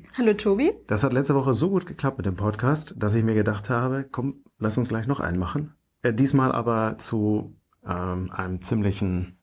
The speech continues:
Speaker 2: Techie-Thema vielleicht. Sieben, und du hast trotzdem gesagt, "Mach ich trotzdem."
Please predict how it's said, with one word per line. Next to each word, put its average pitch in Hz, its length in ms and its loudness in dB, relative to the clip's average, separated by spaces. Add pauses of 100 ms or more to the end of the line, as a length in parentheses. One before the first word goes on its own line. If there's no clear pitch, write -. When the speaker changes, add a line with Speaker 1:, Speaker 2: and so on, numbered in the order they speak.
Speaker 2:
Techie-Thema 90 560 -4
vielleicht. 92 640 -6
Sieben, 117 360 2
und 131 120 -2
du 127 60 2
hast 123 180 0
trotzdem 135 320 0
gesagt, 143 400 0 (180)
"Mach 139 200 -4
ich 127 80 -10
trotzdem." 90 360 -8